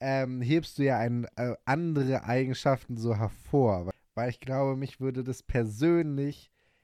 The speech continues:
jetzt nicht so krass stören, dass es ein Au-, Ausscheidekriterium wäre. Also kommt drauf an, wie stark das ist. Wenn sie jetzt über nichts anderes redet, außer, ich sag mal, wie klein sie jetzt ist, das ist jetzt so mein Beispiel,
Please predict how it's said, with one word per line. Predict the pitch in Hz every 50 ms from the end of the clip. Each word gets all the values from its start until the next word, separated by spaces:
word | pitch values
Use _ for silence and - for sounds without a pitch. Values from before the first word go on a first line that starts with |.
| _ _ -
jetzt | 123 120 - - - -
nicht | - 110 120 143 156 165 175 165 139 - -
so | - - 135 139 135 127
krass | - - - 127 117 110 - -
stören, | - - 131 127 127 123 123 120
dass | 113 - -
es | - 98 - -
ein | 101 - _ _ _ _ _ _ _ -
Au-, | - - 110 110 - _
Ausscheidekriterium | - 127 139 147 - - - - - - - - 131 117 107 98 95 98 98 - - - - - - - - 104 101 92 95 95 92 90 90 87
wäre. | 87 90 92 92 90 - - - - -
Also | 135 127 117
kommt | - - 165 156 -
drauf | 143 131 - -
an, | 135 131 127 123
wie | 110
stark | - - - - 123 117 120 120 - -
das | - 87 - -
ist. | - 85 87 85 - - - - - _ -
Wenn | 120 120 113
sie | 113
jetzt | 120 113 - 85
über | 95 110 110
nichts | 113 120 147 139 - - - -
anderes | 127 139 143 135 123 123 110 - -
redet, | 113 120 135 135 135 139 127 - -
außer, | 127 131 127 - - 131 120 120 120 120 - _ _ _ _ _ _ _ _ _ _ _ _ _ _ _ _ _ _ _ _ _ _ _ _ _ _ _ _ _ -
ich | 95 -
sag | - 104 107
mal, | 104 101 90
wie | 92 87
klein | - - - 131 139 135 120
sie | 113 117
jetzt | 113 - -
ist, | 107 107 - -
das | 104 -
ist | -
jetzt | 107 92 -
so | - 104
mein | 104 98 98 98 98 98 92 92
Beispiel, | - 101 104 104 - - - 113 110 110